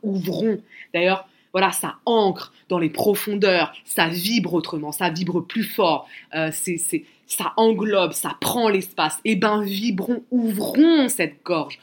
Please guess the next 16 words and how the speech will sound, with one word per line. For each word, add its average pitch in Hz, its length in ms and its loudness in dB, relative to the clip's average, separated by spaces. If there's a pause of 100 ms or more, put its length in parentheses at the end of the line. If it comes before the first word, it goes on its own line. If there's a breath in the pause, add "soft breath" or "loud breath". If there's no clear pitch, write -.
(100)
ouvrons 233 580 2
ce - 160 -4
chakra - 400 -8
de 147 80 -6
la 143 80 -2
gorge, 135 420 -10
d'accord ? 240 320 0 (300 loud breath)
Et 233 100 4
ça, 320 300 4
ça 294 100 0
va 190 120 4
résonner 180 360 2
dans 175 120 0
tous 320 280 8
les 247 80 4
chakras. 175 460 -6